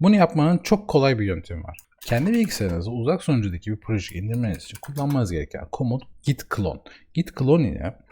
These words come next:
hangi klasör altında bu projeyi indirmek istiyorsanız o projeye gidip, e, o dosyaya gidip git clone kopyaladığınız U R L'i yapıştırıyorsunuz ve bilgisayarınızı indirmiş oluyorsunuz.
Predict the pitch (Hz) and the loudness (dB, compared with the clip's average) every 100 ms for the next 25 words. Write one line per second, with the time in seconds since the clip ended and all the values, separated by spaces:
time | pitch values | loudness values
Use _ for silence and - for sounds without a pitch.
0 | _ _ - - 131 175 160 - 143 120 | _ _ -18 0 4 6 4 4 4 4
1 | 135 113 - 104 98 92 - 117 127 120 | 4 2 2 -4 -2 -4 0 4 4 6
2 | 117 95 92 101 101 104 98 - - - | 4 6 2 0 0 -2 -4 -8 -10 -10
3 | 78 101 127 110 78 80 - 131 156 - | -6 -4 -2 -2 -4 -6 -8 -4 -4 -2
4 | 107 117 135 139 - 95 90 101 131 - | -2 4 6 6 6 0 0 -2 -4 4
5 | 185 - 160 110 - 180 - _ _ - | 4 4 2 2 -2 -6 -12 _ _ -20
6 | _ _ _ _ - - 156 156 160 165 | _ _ _ _ -6 0 4 6 6 6
7 | 147 110 73 62 65 117 - - 170 123 | 4 2 0 -2 -4 -6 -6 -4 0 0
8 | - 101 139 - - _ _ _ _ _ | 0 -4 -6 -8 -20 _ _ _ _ _
9 | - 123 131 - - 139 131 90 - 73 | -12 2 2 2 0 2 2 2 -4 -6
10 | 82 104 87 71 71 - 67 - - - | -6 -4 -4 -4 -6 -10 -12 -14 -16 -20
11 | - | -20